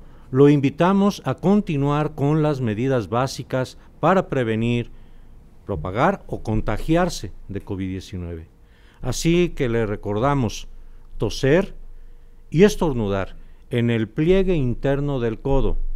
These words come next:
así como usar cubrebocas, guardar sana distancia, al menos metro y medio de las demás personas, y lavarse frecuentemente las manos con agua y jabón,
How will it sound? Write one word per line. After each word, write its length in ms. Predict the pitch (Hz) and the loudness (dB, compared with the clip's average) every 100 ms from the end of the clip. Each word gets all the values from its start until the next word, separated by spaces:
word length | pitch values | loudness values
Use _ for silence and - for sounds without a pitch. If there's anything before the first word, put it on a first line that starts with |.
| - - - - | -4 -6 -6 -6
así 380 | 120 - 165 165 | -4 0 0 0
como 540 | - 156 113 107 98 | 0 0 2 0 -2
usar 520 | 95 - 151 160 165 - | -4 -4 -2 0 -2 -4
cubrebocas, 960 | 156 170 151 127 131 131 82 - - - - - - - - | 0 0 2 0 -2 -4 -10 -12 -14 -16 -18 -20 -20 -20 -8
guardar 560 | 107 110 110 127 147 - - - | -2 0 2 2 0 -4 -16 -20
sana 480 | - - 156 160 156 | -16 0 2 4 2
distancia, 760 | 151 - - 156 151 - 95 - - - - | -2 -6 -2 2 0 -2 -8 -10 -20 -20 -14
al 120 | 123 123 | -6 0
menos 480 | 160 175 220 - - - - - | 2 2 2 -2 -18 -20 -20 -4
metro 320 | 131 160 156 | 0 0 2
y 60 | 135 | 2
medio 460 | 135 175 143 110 - - | 2 2 0 -2 -8 -14
de 120 | 101 101 | -8 -6
las 180 | 104 | -4
demás 340 | 98 104 123 - | -4 -2 -4 -2
personas, 640 | 135 117 - 139 156 - - - - | -4 -2 -2 -2 -2 -6 -20 -20 -6
y 100 | 170 | 2
lavarse 480 | 165 165 202 208 214 | 4 6 4 2 0
frecuentemente 880 | 165 139 - 156 165 139 139 143 139 | 0 -4 0 -2 0 -4 -2 -4 -4
las 220 | 113 104 | -4 -4
manos 460 | 104 123 127 123 - | -4 -4 -2 -4 -6
con 240 | 95 101 | -6 -2
agua 340 | 120 135 123 127 | 0 0 0 -2
y 60 | 120 | -2
jabón, 400 | 131 139 160 | -2 0 0